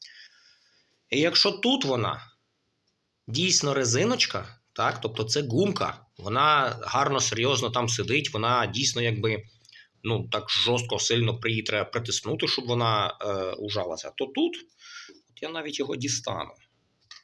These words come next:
Ну, подивіться, що це. Це не гумочка.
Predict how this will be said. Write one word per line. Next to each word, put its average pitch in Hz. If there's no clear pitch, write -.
Ну, 120
подивіться, 117
що -
це. -
Це -
не 165
гумочка. 156